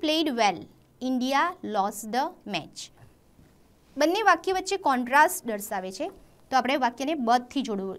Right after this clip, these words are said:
જોડીશું. સચિન played well, but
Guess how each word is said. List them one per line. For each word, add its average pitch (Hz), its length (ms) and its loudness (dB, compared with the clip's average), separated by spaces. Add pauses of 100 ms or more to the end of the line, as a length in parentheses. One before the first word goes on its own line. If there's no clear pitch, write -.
જોડીશું. 190 420 -6 (680)
સચિન 277 360 -2 (140)
played 277 240 -2 (100)
well, 185 200 -2 (720)
but 202 160 2